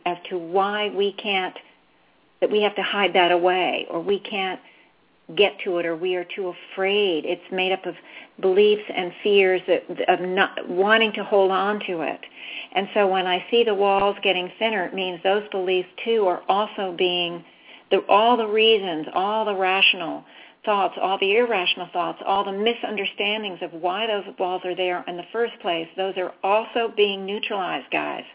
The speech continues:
And now it seems more like a simple, maybe not quite a simple wall around rooms. It's no longer the, uh, bomb shelters, the atomic bomb shelters that used to be built,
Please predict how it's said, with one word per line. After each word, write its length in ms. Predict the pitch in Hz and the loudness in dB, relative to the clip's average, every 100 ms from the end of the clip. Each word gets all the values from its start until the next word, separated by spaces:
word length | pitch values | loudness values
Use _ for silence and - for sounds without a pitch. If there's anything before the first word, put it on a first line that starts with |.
| - - - - - - - | -20 -18 -12 -10 -10 -4 0
And 200 | 185 190 | 2 6
now 320 | 202 233 247 | 6 8 6
it 160 | 214 208 | 4 2
seems 260 | 214 202 196 | 0 0 -2
more 280 | 196 208 214 | 0 4 4
like 300 | 214 202 196 | 6 4 4
a 80 | 185 - | 0 -2
simple, 720 | 220 202 208 185 180 175 175 - - - - | -2 0 4 6 8 8 4 -4 -20 -20 -4
maybe 280 | - 427 415 | 2 6 6
not 380 | 370 302 285 - - | 4 2 2 0 -2
quite 360 | 214 214 220 - | 2 2 2 -2
a 120 | 180 - | -10 -8
simple 640 | 214 202 208 190 185 180 - 170 | -6 -4 0 2 2 0 -4 -4
wall 640 | 185 190 185 185 185 180 170 | 4 6 8 8 8 6 2
around 440 | 185 180 175 175 | 0 -2 -4 -4
rooms. 440 | 196 190 180 175 175 | -2 -2 -2 -4 -6
It's 180 | 180 - | -8 -4
no 220 | 214 226 | -2 0
longer 760 | 220 220 233 247 226 196 190 185 - - - 170 | 2 2 2 2 2 2 0 -2 -12 -14 -16 0
the, 680 | 190 180 180 180 170 156 - - | 4 6 6 4 2 0 -6 -2
uh, 340 | 165 151 - - | 0 2 0 0
bomb 400 | - 196 220 226 | 2 4 2 0
shelters, 560 | - 185 165 165 151 160 | 2 2 -2 -4 -6 -6
the 100 | 165 | -8
atomic 460 | - 185 175 165 | -6 -8 -8 -2
bomb 280 | 185 185 196 | 0 0 0
shelters 480 | - 175 160 170 160 | 2 0 -2 -6 -6
that 140 | - 170 | -6 -6
used 220 | 165 - | -8 -8
to 60 | 175 | -6
be 160 | 170 | -6
built, 360 | 165 165 156 | -4 -2 -2